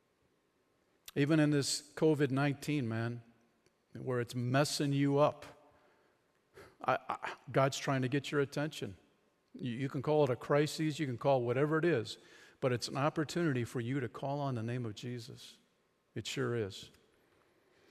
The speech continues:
And it's a wow moment. <laughs> When Jesus heard this, he was amazed, and turning to the crowd that was following him, he said, "I tell you, I haven't seen faith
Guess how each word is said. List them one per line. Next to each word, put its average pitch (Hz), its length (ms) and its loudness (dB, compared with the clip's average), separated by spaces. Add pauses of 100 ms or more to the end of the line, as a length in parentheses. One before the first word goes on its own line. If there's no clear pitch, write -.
(220)
And 143 100 2
it's 143 140 4
a 156 40 8
wow 160 360 10
moment. 113 600 2 (720)
<laughs> - 80 -14 (960)
When 127 200 4
Jesus 165 440 4
heard 160 200 8
this, 151 200 4
he 156 100 2
was 139 200 4
amazed, 143 480 6
and 123 140 -2
turning 151 300 4
to - 100 -8
the 127 100 0
crowd 139 360 4
that 147 100 -2
was 123 160 -4
following 135 460 2
him, 127 160 0
he 127 100 2
said, 131 320 4
"I 127 140 2
tell 147 260 2
you, 151 240 4
I 143 160 6
haven't 131 220 2
seen 135 320 0
faith 160 600 2